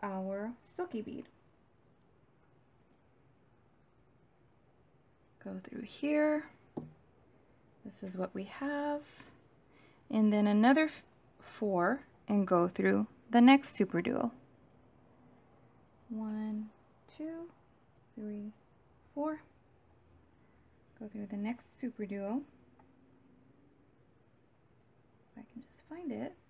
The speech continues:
Here we go. And then four more and go through the top hole or the hole furthest from you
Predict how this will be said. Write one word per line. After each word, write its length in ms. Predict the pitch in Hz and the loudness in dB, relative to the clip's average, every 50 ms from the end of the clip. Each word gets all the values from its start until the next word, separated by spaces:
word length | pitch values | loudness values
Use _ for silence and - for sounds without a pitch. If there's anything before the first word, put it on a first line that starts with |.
| _ - | _ -14
Here 180 | - 214 202 | -10 -8 -6
we 60 | 196 | -6
go. 320 | 202 - 247 277 311 339 339 - - _ _ _ _ _ - - _ _ _ _ _ - - - - - - _ _ _ - - - - - - - - - - _ _ - - - - - - - | -4 0 0 0 0 0 -2 -8 -16 _ _ _ _ _ -20 -20 _ _ _ _ _ -20 -20 -20 -20 -20 -20 _ _ _ -20 -20 -20 -20 -20 -20 -20 -20 -20 -20 _ _ -20 -20 -20 -20 -20 -12 -6
And 240 | - 226 220 220 214 | -4 -2 0 0 0
then 420 | 208 214 208 202 202 202 208 220 - - - - - - | 0 0 -2 -2 -2 -4 -6 -8 -10 -16 -20 -20 -4 -2
four 260 | 285 311 392 440 370 | 0 0 2 2 4
more 380 | 262 226 214 208 208 240 285 285 - - _ _ _ _ - - _ _ _ _ - | 4 4 4 2 2 0 -2 -4 -8 -16 _ _ _ _ -20 -20 _ _ _ _ -6
and 160 | 220 220 208 | -4 -4 -2
go 240 | 214 214 214 220 214 - | 0 0 0 0 -2 -6
through 440 | 208 208 196 190 190 190 196 208 - - - - - - - - - - - - - - - - - - - - - | -8 -6 -6 -4 -6 -6 -6 -8 -12 -16 -20 -20 -20 -20 -20 -20 -20 -20 -20 -20 -20 -20 -20 -20 -20 -20 -20 -14 -8
the 100 | - 240 | -6 -6
top 360 | 240 - - - 240 269 285 - | -6 -6 -4 -2 -2 -2 -4 -4
hole 420 | - 214 202 196 190 208 247 - - - - - - - - - - - - - - - - - - - - | -2 0 2 2 2 2 0 -2 -6 -12 -20 -20 -20 -20 -20 -20 -20 -20 -20 -20 -20 -20 -20 -20 -20 -12 -8
or 140 | 208 208 202 | -6 -4 -4
the 100 | 208 208 | -4 -4
hole 340 | - - 233 240 254 277 - - | -4 -4 -4 -4 -4 -4 -4 -4
furthest 400 | 277 247 220 214 214 208 - - | -4 -2 -2 -2 -4 -6 -8 -8
from 180 | 214 202 196 | -8 -6 -6
you 240 | 190 190 196 214 | -6 -6 -8 -8